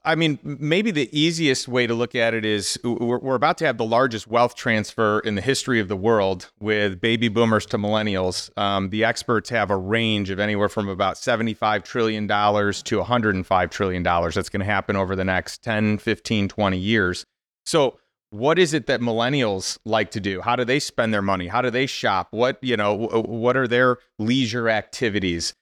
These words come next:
Uh, how do they like to work? Like, these preferences, I think, are gonna be hugely strong. I mean, th-, if you think about, like,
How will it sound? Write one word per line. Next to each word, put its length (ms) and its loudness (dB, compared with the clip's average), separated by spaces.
Uh, 360 0
how 200 0
do 120 0
they 120 0
like 260 0
to 120 -4
work? 400 0
Like, 220 -2
these 260 2
preferences, 640 -2
I 100 2
think, 220 -2
are 120 0
gonna 360 2
be 1000 -4
hugely 560 0
strong. 220 -2
I 40 2
mean, 200 0
th-, 160 -4
if 240 -2
you 80 -4
think 180 -2
about, 300 0
like, 200 -2